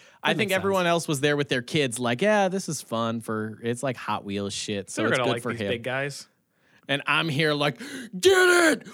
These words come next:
Speaker 1: Fucking get it, Jim!"
Speaker 3: Just crushing <laughs> Busch Light cans on your head. <laughs>
Speaker 1: It was truly incredible. Like, it, it was an incredible experience to see a fucking dinosaur come out of a tank and then chomp a car. It chomped it, too.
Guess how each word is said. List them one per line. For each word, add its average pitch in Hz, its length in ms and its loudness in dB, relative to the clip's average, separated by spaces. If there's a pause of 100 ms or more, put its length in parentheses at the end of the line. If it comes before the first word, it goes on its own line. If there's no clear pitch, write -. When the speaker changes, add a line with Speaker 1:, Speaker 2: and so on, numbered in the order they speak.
Speaker 1:
Fucking 339 460 2
get 359 240 6
it, 339 200 4
Jim!" 330 760 4 (420)
Speaker 3:
Just 160 280 2
crushing 143 580 0
<laughs> - 40 -20
Busch 139 260 -4
Light 131 260 -4
cans 139 360 -2
on 131 100 -2
your 120 140 -4
head. 120 400 -4 (240)
<laughs> - 60 2 (1300)
Speaker 1:
It 208 200 2
was 143 680 4 (800)
truly 220 840 4
incredible. 123 800 0
Like, 139 340 2
it, 180 240 -2
it 180 200 -4
was 196 160 2
an 196 100 4
incredible 180 540 2
experience 156 580 0
to - 140 -2
see 156 260 -2
a 143 120 0
fucking 147 400 0
dinosaur 131 440 -2
come 135 220 -4
out 127 120 0
of 123 60 -2
a 123 100 0
tank 117 480 -4
and 131 180 0
then 120 160 0
chomp 151 420 0
a 127 60 0
car. 131 280 0
It 160 140 -4
chomped 202 460 2
it, - 140 -12
too. 220 340 0